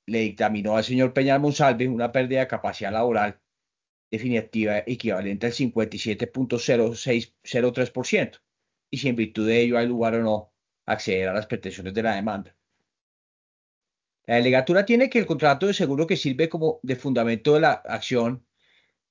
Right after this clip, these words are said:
es uno de seguro que está regulado en el Código de Comercio, en el título quinto, libro cuarto, entre los artículos mil treinta y seis y mil ciento sesenta y dos,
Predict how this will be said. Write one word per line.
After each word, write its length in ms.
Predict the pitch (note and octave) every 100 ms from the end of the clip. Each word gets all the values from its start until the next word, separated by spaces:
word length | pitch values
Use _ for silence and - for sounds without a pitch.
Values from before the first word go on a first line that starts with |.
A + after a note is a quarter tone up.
| _ _ _ _ _ _ - _ _ _ _ _ _ _ _ _ _ _ _ -
es 160 | C3+
uno 180 | E3 F#3
de 80 | G#3+
seguro 580 | F#3 D3+ E3 C3+ D#3 _ _ _ _ _ _ _ _ _
que 60 | A2+
está 220 | A2+ A#2+
regulado 640 | B2+ E3 D#3 C3 C#3+ B2 -
en 380 | C#3+ D3 D#3+ _ _ -
el 200 | B2+ A2+
Código 580 | C3 C3 C#3+ D#3 D#3 _ _ _ _ _ -
de 80 | B2+
Comercio, 600 | C3+ A#2+ A#2 - D3 -
en 160 | A2+ A#2
el 240 | A2 G#2
título 400 | C#3 B2 D3+ D#3+
quinto, 340 | - C3+ A#2+ D3
libro 300 | D3 D3 D3
cuarto, 460 | D3 A#2 B2+ C#3+ -
entre 240 | A2 G#2+
los 140 | G#2 A2
artículos 440 | F#2 A2+ D3 C#3+
mil 180 | B2+ A#2
treinta 260 | C#3 C#3
y 60 | C3
seis 320 | - A#2 A#2
y 60 | C3
mil 140 | C#3
ciento 300 | - C#3 C#3+
sesenta 360 | C3+ C3+ D3 F#3+
y 40 |
dos, 380 | B3+ D#3+ -